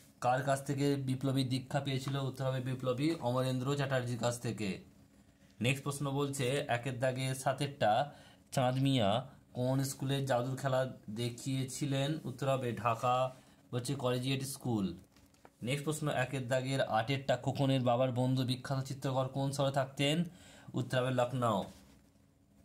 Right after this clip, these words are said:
একের দাগের নয়েরটা বলছে, "পাখি সব করে," বলছে রব, বলছে কোন কবিতা, কোন কবির কবিতার অংশ? উত্তর হবে,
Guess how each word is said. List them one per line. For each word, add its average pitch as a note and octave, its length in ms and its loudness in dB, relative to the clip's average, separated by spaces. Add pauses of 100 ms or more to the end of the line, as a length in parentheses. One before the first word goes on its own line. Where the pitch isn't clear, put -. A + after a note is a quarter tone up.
(420)
একের B2 320 8
দাগের C3+ 300 8
নয়েরটা C3 420 0
বলছে, C#3 540 -2 (320)
"পাখি A#2 320 2
সব C3+ 380 2
করে," C3 500 2 (320)
বলছে B2+ 380 -2
রব, A2+ 360 2 (1000)
বলছে C3+ 140 6
কোন C#3+ 240 2
কবিতা, C#3 540 2 (140)
কোন C#3 320 -2
কবির C#3+ 400 2
কবিতার C3+ 400 0
অংশ? C3+ 300 2 (280)
উত্তর B2 280 -2
হবে, B2 400 0